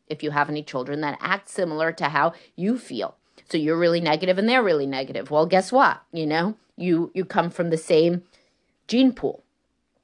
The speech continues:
So your wife is probably not the reason that you're a depressed man. Your marital issues are likely exacerbating your depression because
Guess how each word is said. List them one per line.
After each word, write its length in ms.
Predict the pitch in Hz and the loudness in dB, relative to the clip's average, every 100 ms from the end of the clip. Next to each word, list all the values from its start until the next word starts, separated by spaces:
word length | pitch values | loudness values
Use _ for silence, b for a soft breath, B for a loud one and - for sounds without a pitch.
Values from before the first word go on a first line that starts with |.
| _ - - | _ -20 -6
So 120 | - | 0
your 200 | 214 202 | 4 4
wife 340 | 180 196 247 277 | 4 4 2 -2
is 120 | - | -2
probably 340 | 220 185 180 | 0 2 2
not 260 | 170 170 - | 2 0 2
the 80 | 160 | -2
reason 720 | 143 180 214 170 - 76 175 b b - | 0 -2 -2 -2 -8 -8 -16 b b -2
that 180 | 160 | 0
you're 140 | 165 143 | 2 2
a 60 | |
depressed 540 | - 147 - 139 - - | 2 -4 2 2 2 -8
man. 300 | 131 113 - _ _ B B | -6 -6 -8 _ _ B B
Your 280 | 170 180 170 | 0 4 4
marital 560 | 160 147 214 254 214 180 | 4 4 6 6 6 4
issues 440 | 170 147 - 156 156 | 2 0 0 0 2
are 100 | 139 | 2
likely 420 | 160 180 170 139 | 2 2 0 -4
exacerbating 880 | 131 - 113 - 320 202 139 139 | -4 -8 -8 -4 -2 0 0 0
your 140 | 135 139 | -4 -6
depression 640 | - - 85 - 120 202 B B - | -6 -4 -4 -4 -4 -4 B B -2
because 520 | 165 - 139 143 | -2 0 2 2